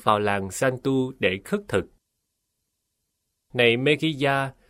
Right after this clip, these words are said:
hãy làm những gì ông nghĩ là hợp thời." Rồi tôn giả Megiddo vào buổi sáng, đắp y, cầm y bát, đi vào làng Santu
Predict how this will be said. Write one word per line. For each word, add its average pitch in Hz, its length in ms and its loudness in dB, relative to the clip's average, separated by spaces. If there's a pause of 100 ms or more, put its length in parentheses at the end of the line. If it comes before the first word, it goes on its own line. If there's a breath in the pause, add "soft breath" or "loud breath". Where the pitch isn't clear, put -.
hãy 151 180 -2
làm 117 260 4
những 143 200 -2
gì 107 240 -2
ông 143 280 -2
nghĩ 107 280 -4
là 92 280 -2
hợp 90 260 -4
thời." 87 300 -2 (1700)
Rồi 139 240 4
tôn 175 240 4
giả 113 220 2
Megiddo 139 760 0
vào 98 220 2
buổi 110 180 0
sáng, 147 420 -2 (160)
đắp 160 220 0
y, 135 360 0 (260 loud breath)
cầm 120 180 4
y 151 160 -2
bát, 185 300 0 (220)
đi 156 120 0
vào 101 220 2
làng 92 300 -2
Santu 123 560 0